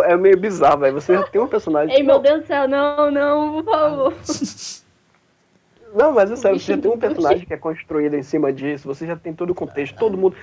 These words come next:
Speaker 1: Mano, até quem não lê quadrinho sabe do Jason Todd, Capuz Vermelho e tal. Aí você, não, o Dick Grayson mesmo, foda-se. Isso só iria confundir mais ainda o público, entendeu? Os leigos e tal. Daria muita merda ainda.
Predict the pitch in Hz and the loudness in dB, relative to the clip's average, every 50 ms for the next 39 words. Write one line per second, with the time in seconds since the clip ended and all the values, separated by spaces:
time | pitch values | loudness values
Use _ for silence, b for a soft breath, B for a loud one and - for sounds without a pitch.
0 | B B B B 262 285 226 202 - 226 233 - 285 233 214 160 156 170 - - | B B B B 0 0 2 2 0 -2 -2 -2 -4 -4 -2 -2 -4 -6 -6 -6
1 | 170 - 131 135 135 156 156 - - - 135 135 139 139 135 135 127 127 131 135 | -8 -6 -4 -4 -4 -4 -4 -6 -4 -2 -2 -2 -2 -4 -8 -8 -6 -6 -6 -6
2 | 131 123 120 _ 123 123 127 123 123 - 107 - 127 120 117 123 120 113 120 131 | -6 -8 -10 _ -6 -6 -6 -6 -10 -14 -14 -12 -14 -8 -8 -8 -8 -4 -4 -2
3 | 135 127 120 123 127 _ - 139 143 131 135 b b b _ _ _ _ _ _ | -2 -2 -2 -6 -10 _ -10 -8 -8 -10 -12 b b b _ _ _ _ _ _
4 | - - 349 285 262 - - 277 277 262 240 196 196 196 - 165 160 - - - | -10 -8 -8 -8 -8 -8 -8 -6 -4 -4 -4 -6 -6 -10 -6 -6 -6 -4 -4 -8
5 | - 175 165 _ - - 202 _ _ _ _ _ _ _ _ 202 233 - 214 - | -12 -12 -10 _ -12 -12 -12 _ _ _ _ _ _ _ _ -8 -6 -6 -6 0
6 | - 214 196 180 202 202 - 220 208 - - 165 151 147 175 165 156 170 185 220 | 2 4 6 6 4 2 0 -4 -4 -2 -2 -4 -2 -2 -4 -4 -2 -2 0 2
7 | 220 175 175 202 185 160 139 - - 156 147 135 127 117 - 120 117 - - - | 4 4 4 4 2 0 -4 -2 -2 -2 -2 -2 -2 -6 -8 -10 -10 -10 -12 -12
8 | - - - _ _ _ _ _ _ _ _ _ _ 160 151 135 139 135 131 131 | -10 -12 -14 _ _ _ _ _ _ _ _ _ _ -10 -8 -6 -2 0 2 2
9 | 135 127 120 113 110 _ 113 113 117 _ _ _ _ _ _ _ - - 135 143 | 0 0 -4 -10 -12 _ -18 -20 -20 _ _ _ _ _ _ _ -6 -4 0 0
10 | 151 151 175 185 - 160 127 127 131 - - 131 127 - | 0 -2 -2 -6 -6 -6 -4 -4 -4 -4 -4 -6 -6 -6